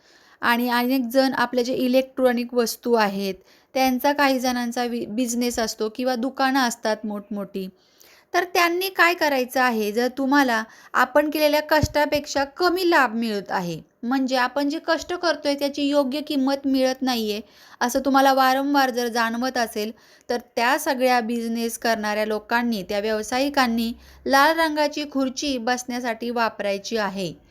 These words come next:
किंवा लाल रंगाचे कुशन, त्यावर कव्हर असलेली खुर्ची तुम्ही नक्कीच वापरायला सुरुवात करा. तुम्हाला किती चांगला अनुभव येतो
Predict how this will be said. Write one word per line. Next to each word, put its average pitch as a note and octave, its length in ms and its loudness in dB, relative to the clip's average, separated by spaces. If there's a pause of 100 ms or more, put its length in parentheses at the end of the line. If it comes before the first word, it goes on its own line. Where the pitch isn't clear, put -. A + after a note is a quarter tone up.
(320)
किंवा B3 240 0
लाल A#3+ 280 2
रंगाचे A#3 420 -2
कुशन, B3 400 -4
त्यावर G#3+ 300 -2 (120)
कव्हर A3+ 280 0
असलेली G#3+ 420 -4
खुर्ची A#3 460 -6 (380)
तुम्ही C4 220 0
नक्कीच C4+ 520 -4
वापरायला A#3+ 460 0
सुरुवात B3 540 0
करा. A#3 260 0 (440)
तुम्हाला C4 340 2
किती C#4+ 320 -4
चांगला C#4+ 380 2
अनुभव A#3+ 240 -2
येतो A#3+ 460 0